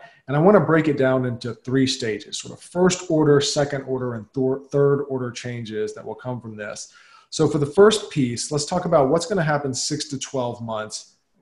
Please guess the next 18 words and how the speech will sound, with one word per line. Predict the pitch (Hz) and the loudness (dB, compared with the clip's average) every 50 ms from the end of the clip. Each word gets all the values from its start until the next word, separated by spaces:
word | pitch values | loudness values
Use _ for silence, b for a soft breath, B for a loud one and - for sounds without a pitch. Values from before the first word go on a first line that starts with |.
| _ - - | _ -6 -2
after | 131 127 123 - - 135 | -2 -2 -2 -2 -4 -6
the | 123 127 | -6 -6
pandemic. | 107 - - 127 120 117 110 120 113 110 113 110 107 - - - | -10 -10 -10 -10 -8 -8 -10 -10 -10 -10 -10 -10 -12 -12 -14 -12
And | 127 135 | -8 -4
then | 147 151 | -4 -2
we'll | 156 151 | -2 2
go | 147 151 | 4 4
one | 143 131 147 160 160 160 | 4 6 4 4 4 2
to | 156 | 0
five | 151 - 156 143 139 139 127 139 | 0 2 2 4 4 2 2 0
years | 143 135 139 135 131 131 135 | 0 2 2 2 0 -2 -4
and | 123 120 | -8 -8
then | 123 123 120 - _ - | -8 -10 -12 -12 _ -6
five | 135 120 120 117 107 110 | -6 -4 -4 -6 -8 -10
to | 117 | -14
ten | - - - 117 104 104 104 107 _ | -16 -14 -16 -14 -16 -16 -18 -20 _
if | 117 107 _ _ | -20 -20 _ _
we | 120 110 110 107 | -20 -18 -18 -18